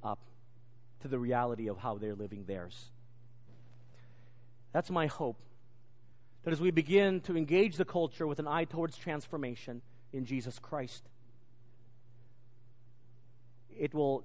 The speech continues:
change in the lives of many how they live their life. To that of the world,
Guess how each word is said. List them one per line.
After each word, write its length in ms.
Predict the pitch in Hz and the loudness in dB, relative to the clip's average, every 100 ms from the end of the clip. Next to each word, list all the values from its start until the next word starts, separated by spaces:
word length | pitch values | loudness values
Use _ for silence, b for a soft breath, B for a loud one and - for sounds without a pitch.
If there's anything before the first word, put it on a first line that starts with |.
| - - | -6 -12
change 460 | - 208 170 143 139 | -2 2 4 2 2
in 40 | |
the 100 | 143 | 4
lives 320 | 139 143 123 | 6 6 4
of 120 | 147 | 0
many 400 | 131 131 117 113 - - - - - - - - - - - - - - - - - | 2 0 0 -4 -8 -14 -14 -14 -14 -14 -14 -14 -14 -14 -14 -12 -12 -12 -12 -12 0
how 160 | 127 | 2
they 140 | 127 123 | 2 2
live 420 | 135 151 120 131 | 6 6 4 2
their 140 | 123 | 2
life. 340 | 117 104 - - - - - - - - - - - - - - - - | 2 -2 -6 -12 -14 -14 -12 -12 -12 -12 -14 -14 -14 -14 -14 -14 -14 -6
To 80 | 139 | 4
that 160 | 147 151 | 6 6
of 100 | 143 | 6
the 80 | |
world, 380 | 151 156 135 120 | 4 4 4 2